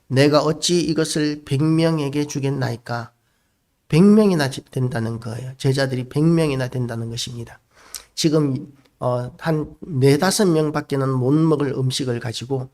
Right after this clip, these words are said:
백 명에게 나누어 주라고 이렇게 엘리사가 이야기하고 있습니다. 그런데 엘리사가 뭐라고 이야기합니까? 엘리사는 또 이르되, "무리에게 주어 먹게 하라.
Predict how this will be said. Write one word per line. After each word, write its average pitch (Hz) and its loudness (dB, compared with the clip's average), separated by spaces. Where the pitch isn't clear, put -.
백 135 6
명에게 170 4
나누어 139 0
주라고 - -4
이렇게 156 2
엘리사가 139 -2
이야기하고 127 -2
있습니다. 113 -8
그런데 127 2
엘리사가 151 2
뭐라고 131 2
이야기합니까? 120 -4
엘리사는 139 -2
또 151 0
이르되, 120 -4
"무리에게 160 6
주어 147 2
먹게 139 -2
하라. 117 -6